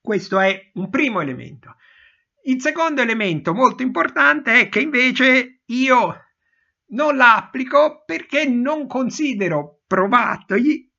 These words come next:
i fatti che, eh, starebbero alla base di quella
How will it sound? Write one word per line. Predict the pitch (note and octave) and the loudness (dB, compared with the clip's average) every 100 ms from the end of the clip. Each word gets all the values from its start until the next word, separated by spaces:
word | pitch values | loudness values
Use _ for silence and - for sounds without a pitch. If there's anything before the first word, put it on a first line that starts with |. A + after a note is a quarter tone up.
| _ _ _ _ - | _ _ _ _ -4
i | C#4 | 2
fatti | C4+ A3 - _ B3 B3 C4 - | 4 4 2 _ -8 -4 -4 -8
che, | - B3 G#3 - _ _ _ _ _ - | -8 -4 -4 -6 _ _ _ _ _ -10
eh, | D3+ D3 C#3 C#3 C3+ C3+ C3 C3+ | -6 -4 -4 -4 -6 -8 -8 -10
starebbero | - C4 C#4 A3 B3 G#3 | -6 -2 0 0 0 0
alla | A3+ C#4 | 2 0
base | A#3+ G3+ F3+ F#3+ F#3+ G3 G3+ | 4 4 4 0 -2 -2 -8
di | D#3+ G3+ | -12 -10
quella | F#3+ F3 F3 F3 E3+ E3+ | -2 0 0 2 2 0